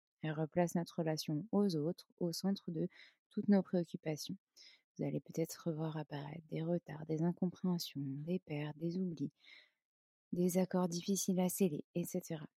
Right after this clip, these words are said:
Dans ces travers, Mercure rétrograde, euh, lorsque Mercure, pardon, rétrograde, tout est au ralenti et, euh, des conflits peuvent surgir. Cependant, ça donne l'occasion justement à chacun de réévaluer le poids de ses échanges,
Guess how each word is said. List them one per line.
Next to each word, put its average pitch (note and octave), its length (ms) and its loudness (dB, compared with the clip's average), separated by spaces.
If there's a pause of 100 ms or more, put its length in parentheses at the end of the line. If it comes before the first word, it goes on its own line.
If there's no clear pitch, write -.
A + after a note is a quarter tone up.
(260)
Dans F3 160 2
ces A3+ 160 4
travers, D#3+ 520 -4
Mercure E3 420 -6
rétrograde, E3 640 0 (760)
euh, D#3+ 460 0 (680)
lorsque F3+ 300 6
Mercure, F3 440 2
pardon, D#3+ 360 2
rétrograde, D#3 640 0
tout - 220 -14
est F#3+ 60 6
au E3 80 2
ralenti D#3 680 0 (440)
et, F#3 480 6
euh, D#3+ 160 4
des D#3 140 0
conflits E3+ 380 0
peuvent E3+ 200 2
surgir. D3+ 440 -4 (340)
Cependant, D3+ 720 0 (140)
ça - 240 -8
donne D#3 240 0
l'occasion E3 460 0
justement F3 500 0
à D#3+ 60 -2
chacun F3 440 -2 (400)
de F#3+ 60 4
réévaluer F3 840 4 (100)
le E3+ 200 4
poids F3+ 220 2
de - 80 -8
ses E3 220 0
échanges, D3+ 600 0